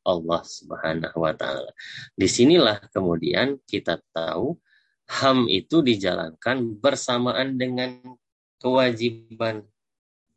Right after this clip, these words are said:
asasi manusia. Nah, ini yang tidak banyak di-highlight ya, dalam konsep ham barat. Jadi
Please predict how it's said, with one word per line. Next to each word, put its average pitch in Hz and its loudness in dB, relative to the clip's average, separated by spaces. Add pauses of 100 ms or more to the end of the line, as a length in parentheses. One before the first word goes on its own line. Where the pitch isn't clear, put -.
(480)
asasi 98 -4
manusia. 90 -6
Nah, 104 -2
ini 160 4
yang 139 -4
tidak 104 2
banyak 101 0
di-highlight 107 -2
ya, 95 -18
dalam 90 -2
konsep 90 -6 (160)
ham 87 -2
barat. 87 0 (640)
Jadi 90 -2